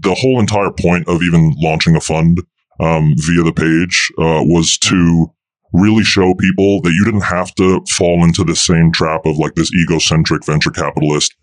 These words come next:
to be able to win allocations and to be, you could really just be an anonymous person with strong ideas and a good perspective on the world.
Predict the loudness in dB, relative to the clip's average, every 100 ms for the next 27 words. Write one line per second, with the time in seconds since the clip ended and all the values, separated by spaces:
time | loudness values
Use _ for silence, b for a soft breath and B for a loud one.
0 | -6 0 0 2 0 2 2 2 0 -2
1 | -2 0 2 2 2 2 0 -2 B B
2 | -4 -2 0 0 2 2 0 0 2 4
3 | 2 2 0 2 0 2 2 2 0 -2
4 | 0 -2 0 0 0 0 -2 0 -2 -4
5 | -4 -4 -2 0 2 0 -2